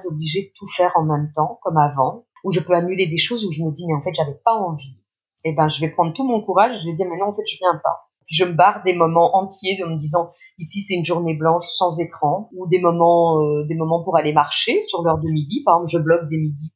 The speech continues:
pour aller marcher. Ça veut dire planifier davantage pour, euh, rester vigilant. Je préfère anticiper et me dire, bah voilà, maintenant, c'est un bon équilibre, je suis contente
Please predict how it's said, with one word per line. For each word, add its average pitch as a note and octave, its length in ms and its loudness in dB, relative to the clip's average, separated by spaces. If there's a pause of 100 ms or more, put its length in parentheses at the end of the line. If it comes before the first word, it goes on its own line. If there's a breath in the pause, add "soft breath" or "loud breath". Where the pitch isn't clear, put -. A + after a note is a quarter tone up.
pour D#3+ 120 -12
aller D3+ 100 -10
marcher. - 380 -6 (340 loud breath)
Ça A#3 160 2
veut G#3+ 120 0
dire B3 260 0
planifier A3 600 -2
davantage F#3+ 840 -2
pour, A#3+ 360 -4
euh, F#3+ 100 6
rester A#3+ 380 0
vigilant. G3+ 520 0 (180)
Je D#3+ 200 -6
préfère E3+ 360 2
anticiper D#3+ 800 0
et F3+ 100 2
me D#3+ 60 2
dire, E3+ 200 2
bah D#3 140 4
voilà, E3+ 240 4
maintenant, E3 260 0
c'est - 140 -8
un E3 80 -2
bon F#3 240 -2
équilibre, F#3 480 -8
je - 60 -14
suis - 100 -12
contente F3 320 -4